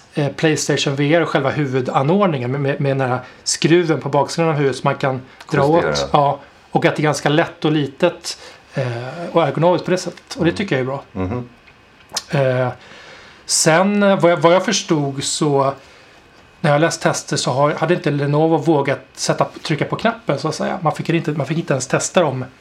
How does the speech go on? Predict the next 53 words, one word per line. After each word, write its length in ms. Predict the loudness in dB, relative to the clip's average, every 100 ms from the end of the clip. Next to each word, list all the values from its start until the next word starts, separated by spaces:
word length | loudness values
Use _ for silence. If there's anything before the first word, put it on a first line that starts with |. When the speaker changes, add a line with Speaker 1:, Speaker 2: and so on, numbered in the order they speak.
| _ _
Speaker 1:
live. 500 | 0 2 0 -4 -12 -16 -20 -20 -8
Utan 200 | -2 0
man 60 | 0
fick 180 | 0 0
med 200 | 0 2
känna 280 | 0 0
och 80 | -2
klämma 240 | -2 0 0
på 140 | -2
dem 140 | -2
och, 80 | -2
och 60 | -4
känna 280 | -2 -2 -2
på, 140 | -4
men 140 | -4 -2
inte, 380 | -2 -4 -10 -4
man 100 | -2
fick 140 | -2 -4
inte 160 | -4
se 160 | -2 0
någon 160 | 0
bildkvalitet 680 | 0 -2 -4 -6 -4 -4 -2 -2
eller 100 | -2
något. 220 | -4 -10
Speaker 2:
Okej. 320 | -4 -2 0 -2 -10
Speaker 1:
Så 120 | -2
att 60 | 0
det, 60 | 2
det 100 | 2
är 20 |
väl 100 | 2
inte 180 | 0 0
riktigt 640 | -2 -4 -2 -2 -2 -2
klart 360 | 2 2 2
än. 120 | -4 -6
Det 60 |
är 40 | -6
fortfarande 280 | -2 -2
någon 100 | -2
sorts 400 | -2 -4 -6 -10 -12 -20 -20 -20 -16
preview 540 | 0 0 2 0 0 -2
eller 120 | -2
någon 140 | -4
sorts, 340 | -4 -8 -6 -6
eh, 120 | -6 -2
prototyp. 580 | -2 -2 -2 -4 -6 -18 -14 -12
Speaker 2:
Okej. 260 | -8 -8 -10 -18 _
Speaker 1:
Eh, 320 | 0 2 0
men 120 | 0 2
samtidigt 300 | 2 2 -2
så 100 | -2
tror 280 | 0 0
jag, 160 | 2 -2